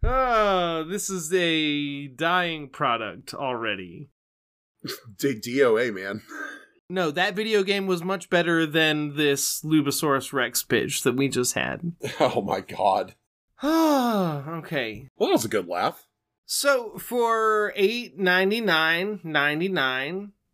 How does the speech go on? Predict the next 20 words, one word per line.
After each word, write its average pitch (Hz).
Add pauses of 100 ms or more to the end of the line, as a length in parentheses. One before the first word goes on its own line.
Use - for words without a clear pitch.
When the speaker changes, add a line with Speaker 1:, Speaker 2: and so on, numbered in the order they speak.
(140)
Speaker 1:
you 139
can 202
get 147
yourself 147
a 131
four 151
K 139 (680)
Ultra 151
H 147
D 131 (420)
L 143
E 156
D 135
Smart 143
T 147
V 131
with 147
Google 147
T 170
V 190